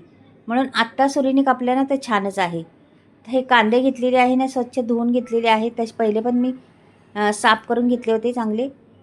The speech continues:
आता हे कांद्याचे मला मोठे मोठे तुकडे काढायचे आहेत. पहा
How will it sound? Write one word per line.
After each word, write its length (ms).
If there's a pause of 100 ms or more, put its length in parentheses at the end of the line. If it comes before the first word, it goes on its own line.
आता 180
हे 180
कांद्याचे 480
मला 200
मोठे 280
मोठे 200
तुकडे 340
काढायचे 300
आहेत. 100
पहा 140